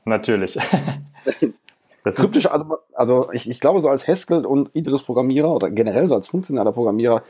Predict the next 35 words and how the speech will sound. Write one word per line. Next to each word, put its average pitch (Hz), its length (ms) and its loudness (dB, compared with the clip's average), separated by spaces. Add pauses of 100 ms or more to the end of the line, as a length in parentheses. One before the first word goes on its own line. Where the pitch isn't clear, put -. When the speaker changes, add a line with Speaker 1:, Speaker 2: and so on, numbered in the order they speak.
(140)
Speaker 2:
muss 135 140 2
das 123 160 2
maximal 107 480 -2
kryptisch - 360 -12
sein. - 260 -14
Speaker 1:
Ja. 120 280 0 (1000)
Speaker 2:
Oder 117 160 2
Speaker 1:
Ja. 123 60 4
Speaker 2:
mathematisch, 120 640 -2
mathematisch 98 540 -6
vielleicht. - 260 -6
Speaker 1:
Das 117 160 2
ist 131 100 -2
mir 123 100 4
auch 113 60 2
schon 113 140 -4
aufgefallen, 104 540 -4
ja, 107 80 -2
da 107 80 0
hast - 140 -8
du 110 40 -8
recht. 104 360 -6 (880)
Äh, 120 280 2
wo 120 380 2
du 139 40 2
gerade 127 240 2
mathematisch 120 600 0
sagst, 110 360 0
da 107 60 -2
können 131 240 0
wir 135 80 2
direkt, 123 480 -2
äh, 113 380 0
das 110 180 -2
nächste, 113 560 0